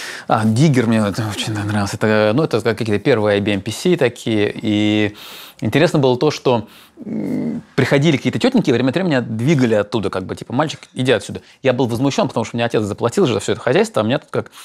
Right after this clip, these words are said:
оказалось, на самом деле, все настолько дорого стоило, что он платил на, за, за один час. Ну, там дальше по знакомству там этого мальчика не трогали, а я сидел целый день. На самом деле не было у меня никакого права целый день сидеть, я это позже узнал.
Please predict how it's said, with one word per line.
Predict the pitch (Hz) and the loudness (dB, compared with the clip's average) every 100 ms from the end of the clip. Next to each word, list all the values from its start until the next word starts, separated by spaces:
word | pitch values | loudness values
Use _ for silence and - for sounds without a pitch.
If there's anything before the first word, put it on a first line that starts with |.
| - - - | -20 -14 -6
оказалось, | 110 113 147 165 | -2 2 2 0
на | 123 | -2
самом | - 127 | 0 0
деле, | 107 | -2
все | - | -4
настолько | 117 - 120 | -4 -4 -2
дорого | 123 120 107 | 0 0 -2
стоило, | - 160 | -2 -2
что | - | 0
он | 110 | -2
платил | 123 131 110 | 0 2 0
на, | 107 | 0
за, | 107 | 0
за | 104 | 2
один | 110 113 | 2 2
час. | - 214 - - _ _ _ - - - - _ | 2 0 0 -18 _ _ _ -20 -20 -20 -20 _
Ну, | - | -6
там | 254 | -2
дальше | 208 - - | -2 -2 -4
по | 127 | 0
знакомству | 143 135 180 - 123 | 0 0 0 0 0
там | 113 104 - - - | 0 0 0 0 -2
этого | - 113 | -2 0
мальчика | 127 131 - 131 110 | 0 0 -2 0 0
не | - | 0
трогали, | - 226 196 107 | 2 2 4 2
а | |
я | 104 151 | 0 -2
сидел | 123 117 123 | -2 -2 -2
целый | 117 110 | -2 -2
день. | 95 80 - - - - | -2 -6 -12 -12 -14 -6
На | 123 | 0
самом | 151 | 2
деле | 151 131 | 4 4
не | 156 | 2
было | 123 | 0
у | |
меня | 107 | -2
никакого | 101 - | -4 -6
права | - 104 92 | -2 -2 -2
целый | 107 | -4
день | 101 98 | -4 -2
сидеть, | 143 | -2
я | 104 | -4
это | - | -4
позже | 110 101 | -4 -4
узнал. | 101 95 90 | -4 -6 -10